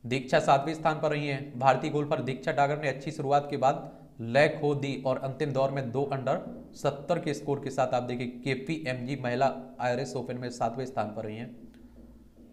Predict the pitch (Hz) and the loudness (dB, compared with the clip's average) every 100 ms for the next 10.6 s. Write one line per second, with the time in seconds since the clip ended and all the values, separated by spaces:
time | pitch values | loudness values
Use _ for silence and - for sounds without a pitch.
0 | - - - 135 139 151 156 156 143 143 | -20 -10 -2 2 4 2 2 -2 0 2
1 | 151 156 156 147 147 151 135 123 123 120 | 2 2 0 -2 0 2 2 0 -2 0
2 | 120 117 120 120 120 120 123 127 135 135 | -2 -2 -6 -4 -4 -2 0 2 2 0
3 | 123 131 123 135 120 113 120 117 113 117 | -2 -2 0 0 -2 -2 2 4 4 2
4 | 127 - - - - 117 117 117 117 110 | -6 -8 -16 -18 -8 0 0 2 0 -2
5 | 110 110 117 - - - - - - _ | -6 -10 -12 -14 -20 -20 -20 -20 -20 _
6 | - _ _ - _ - - _ _ _ | -20 _ _ -20 _ -20 -20 _ _ _
7 | - - - - - - - - _ _ | -20 -20 -20 -20 -20 -20 -20 -20 _ _
8 | - - - - - - - - - - | -20 -20 -20 -20 -20 -20 -20 -20 -20 -20
9 | - - - - - - 131 135 165 - | -20 -20 -20 -20 -16 4 6 8 6 2
10 | 143 143 143 165 156 143 | 0 0 0 0 -2 -8